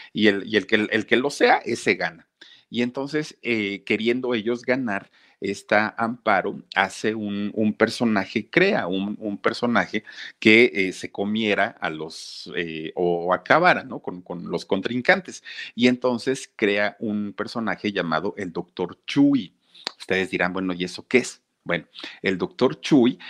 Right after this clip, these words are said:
era, eh, un, un doctor que hacía chamois, ¿no? El chamoy, que es una, una, una mezcla de, de tamarindo,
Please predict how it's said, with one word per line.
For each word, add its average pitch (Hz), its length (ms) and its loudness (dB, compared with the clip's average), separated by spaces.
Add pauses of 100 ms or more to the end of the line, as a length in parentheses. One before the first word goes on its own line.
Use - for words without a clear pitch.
(100)
era, 104 440 6
eh, 90 320 2
un, 104 320 -2
un 104 200 -2
doctor 107 600 2
que 92 180 -2
hacía 92 440 -2
chamois, 139 760 -2
¿no? 101 160 -2 (260)
El 92 140 -2
chamoy, 98 400 0
que 113 140 -4
es - 100 -6
una, 101 600 2
una, 101 260 -2
una 104 240 -4
mezcla 101 480 -2
de, 80 260 -4
de 78 540 -6
tamarindo, 92 640 2